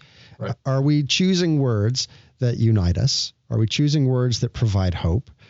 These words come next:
Speaker 2: Or are we choosing divisive language? Are we choosing things that are gonna build bridges or tear bridges down? Uh, because you never know who's listening to your conversation.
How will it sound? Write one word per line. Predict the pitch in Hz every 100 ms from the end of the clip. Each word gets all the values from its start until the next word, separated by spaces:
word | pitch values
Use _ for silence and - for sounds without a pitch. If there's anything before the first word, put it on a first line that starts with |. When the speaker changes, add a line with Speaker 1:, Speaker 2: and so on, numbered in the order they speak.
| - -
Speaker 2:
Or | 120
are | 120
we | 127
choosing | - 139 127 127 127 - _ _ 135
divisive | 143 143 147 185 - 110
language? | 92 80 - - 90
Are |
we | 104 113
choosing | 135 127 131 127 117
things | 135 135 -
that | 127
are | 127
gonna | 131 131 127 127
build | 127 131 120
bridges | 117 180 190 185
or | 160 151
tear | - 123
bridges | 120 104 98 -
down? | 80 67 - - - - - - _
Uh, | 95 87
because | 139 147
you | 135
never | 156 175 214
know | 220 226 95 107 - _ _ _ - 135
who's | - 165 165
listening | 202 - - 117
to | 120
your | 139
conversation. | 131 113 117 156 196 - 127